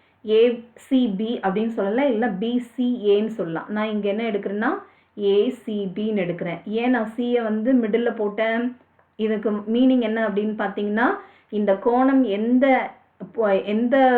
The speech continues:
பாயிண்ட்ல மென்ஷன் பண்ணியிருக்கோமோ, எந்த பாயிண்ட்டை நம்ம குறிக்கிறோமோ, அதுல தான் இந்த மிடில்ல இருக்கணும், சீன் இருக்கணும். இதோட வேல்யூ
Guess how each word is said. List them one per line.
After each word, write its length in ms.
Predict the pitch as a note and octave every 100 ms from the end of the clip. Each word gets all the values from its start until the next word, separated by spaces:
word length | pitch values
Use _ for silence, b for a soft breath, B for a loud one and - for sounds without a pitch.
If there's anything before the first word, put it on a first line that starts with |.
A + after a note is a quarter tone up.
| A#3
பாயிண்ட்ல 420 | A#3 A3+ C4 C4 A3+ G3+ F#3+
மென்ஷன் 340 | G#3 G#3 A#3+ A3+
பண்ணியிருக்கோமோ, 480 | G#3 G3 F#3 G3 G3+ F#3+
எந்த 140 | G#3 A#3 A3
பாயிண்ட்டை 340 | G#3+ A3+ A#3
நம்ம 140 | G#3+ F#3+ -
குறிக்கிறோமோ, 540 | G#3 - G3+ G3+ C4 - B B B -
அதுல 260 | G3+ G#3+ G#3+ A3
தான் 120 | E4+ F#4+ G#3+
இந்த 160 | F#3+ A3+ A3+
மிடில்ல 320 | F#3 G3 G#3+ F3
இருக்கணும், 320 | E3 - D#3+ -
சீன் 260 | - G3+ F#3 E3
இருக்கணும். 320 | D#3+ E3 b b b -
இதோட 180 | A3+ A3 A3
வேல்யூ 260 | A3 A3+